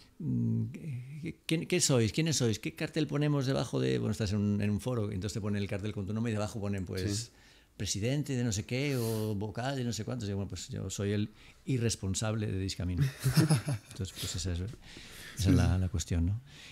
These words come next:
Speaker 1: Y bueno, como, mm, siguiendo con la respuesta, ¿no? Eh, no hicimos nada.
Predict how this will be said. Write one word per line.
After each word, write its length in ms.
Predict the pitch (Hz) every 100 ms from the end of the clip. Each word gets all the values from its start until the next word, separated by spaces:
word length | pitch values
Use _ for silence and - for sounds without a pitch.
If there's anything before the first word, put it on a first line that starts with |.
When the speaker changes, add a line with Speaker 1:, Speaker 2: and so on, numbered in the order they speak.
| -
Speaker 1:
Y 80 | 120
bueno, 180 | 123 107
como, 260 | 101 101
mm, 400 | 98 110 104 104
siguiendo 280 | - 107 107
con 100 | 104
la 160 | 104 104
respuesta, 400 | 101 - 123 -
¿no? 180 | 107 160 - - - - - - -
Eh, 440 | 104 98 92 92 101
no 80 |
hicimos 240 | 113 113 87
nada. 360 | 107 104 87